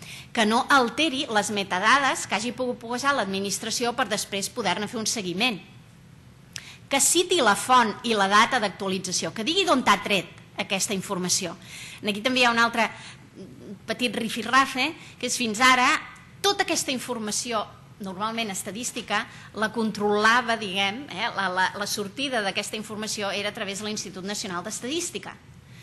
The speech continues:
Clar, quan ara les administracions posen la informació a l'abast de tothom, l'Institut Nacional d'Estadística, «Bueno, sí, sí, però jo dono la informació oficial.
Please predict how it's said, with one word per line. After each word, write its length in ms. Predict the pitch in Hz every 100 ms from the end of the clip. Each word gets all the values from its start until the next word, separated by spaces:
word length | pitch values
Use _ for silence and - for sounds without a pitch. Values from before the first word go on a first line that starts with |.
| - 180
Clar, 140 | 233 233
quan 160 | 190
ara 160 | 208 247
les 140 | 262 277
administracions 880 | 277 285 - 262 262 320 254 185 -
posen 240 | 233 233 247
la 140 | 240
informació 480 | 233 240 254 - 269
a 20 |
l'abast 300 | 190 190 190
de 80 | 208
tothom, 340 | 247 269 254 - - - - -
l'Institut 480 | 254 247 254 247 262
Nacional 320 | 269 277 262
d'Estadística, 560 | 254 254 262 277 247 214
«Bueno, 240 | 202 294
sí, 160 | - 220
sí, 160 | 233
però 160 | - 202 196
jo 300 | 185 190 220
dono 240 | 254 269
la 80 | 285
informació 560 | 269 226 190 185 208 190
oficial. 560 | - - 196 208 170